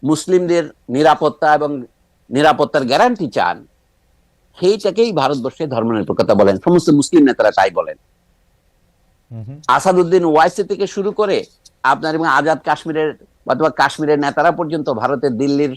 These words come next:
Speaker 1: শাহী মসজিদের ইমামরা পর্যন্ত সকলে কিন্তু চান। কিন্তু বাংলাদেশে এসে তাহলে আপনি কেন সেই আদর্শ থেকে বঞ্চিত হচ্ছেন?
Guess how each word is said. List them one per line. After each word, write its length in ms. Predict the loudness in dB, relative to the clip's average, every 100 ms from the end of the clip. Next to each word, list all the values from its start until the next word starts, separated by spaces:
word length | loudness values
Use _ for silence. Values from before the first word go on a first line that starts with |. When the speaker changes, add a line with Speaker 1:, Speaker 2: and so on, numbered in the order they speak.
| -4
Speaker 1:
শাহী 220 | 0 2
মসজিদের 420 | 0 -2 -2 0
ইমামরা 300 | 0 0 -2
পর্যন্ত 200 | -2 -4 -4
সকলে 260 | -4 -4 -10
কিন্তু 200 | -12 -18
চান। 280 | -2 0 0 _ _ _
কিন্তু 160 | 2 4
বাংলাদেশে 560 | 4 4 4 2 0 -2
এসে 160 | -4
তাহলে 320 | -2 -2 0 2
আপনি 280 | 0 -2
কেন 260 | -8 -8 -8
সেই 160 | -2 -2
আদর্শ 240 | -2 -6 -10
থেকে 140 | -8
বঞ্চিত 320 | -6 -6 -6
হচ্ছেন? 360 | -6 -8 -10 -20